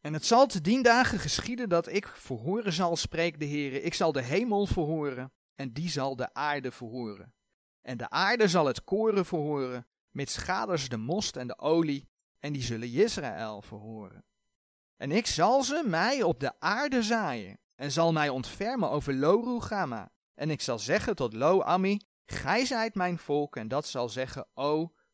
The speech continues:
mijn God." Je ziet dat daar staat in vers tweeëntwintig, "En ik zal ze mij op de aarde zaaien."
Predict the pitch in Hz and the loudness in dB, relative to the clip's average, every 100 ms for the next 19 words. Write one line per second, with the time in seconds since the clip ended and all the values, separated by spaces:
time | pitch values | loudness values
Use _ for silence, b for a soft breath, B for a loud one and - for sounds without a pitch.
0 | _ 120 123 123 120 117 _ _ - - | _ -6 -4 -4 -6 -10 _ _ -20 -8
1 | 127 - - - _ _ _ _ _ _ | -8 -8 -14 -18 _ _ _ _ _ _
2 | _ _ _ _ _ _ _ - 151 170 | _ _ _ _ _ _ _ -8 -2 0
3 | 269 226 190 156 - - 262 190 196 - | 2 4 6 4 2 0 2 4 2 -2
4 | - _ _ - 123 127 - 202 220 147 | -12 _ _ -16 -12 -10 -6 -2 -2 0
5 | 214 170 - 160 135 143 196 190 175 180 | -2 -2 -4 -6 -4 0 2 2 0 0
6 | 147 127 - 156 180 131 110 160 180 113 | 0 -4 -8 -4 -2 -2 -2 2 2 0
7 | 107 85 | -6 -12